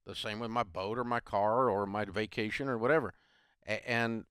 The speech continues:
now my net worth these days is well in excess of the ten million dollar level, so I'm starting to enjoy some things at a different level. And the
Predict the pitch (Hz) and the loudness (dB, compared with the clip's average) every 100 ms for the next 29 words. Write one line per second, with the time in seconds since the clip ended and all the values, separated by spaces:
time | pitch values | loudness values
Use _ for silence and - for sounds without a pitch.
0 | - 117 147 220 175 123 127 123 190 - | -8 0 2 4 2 2 0 2 -2 -2
1 | 107 120 147 127 135 135 127 110 - 147 | -2 -2 -4 0 4 4 2 -2 0 2
2 | 135 117 85 - - _ 104 - 127 113 | 2 -2 -4 -12 -20 _ -6 -2 0 0
3 | 104 95 95 90 92 113 135 139 151 151 | 0 2 2 2 0 0 0 -2 2 2
4 | 127 110 110 98 113 107 104 110 104 101 | 2 0 -4 -2 -4 -4 -4 -4 -4 -6
5 | 92 190 - 110 104 101 135 113 | -4 -4 -4 -4 -2 -2 -4 -4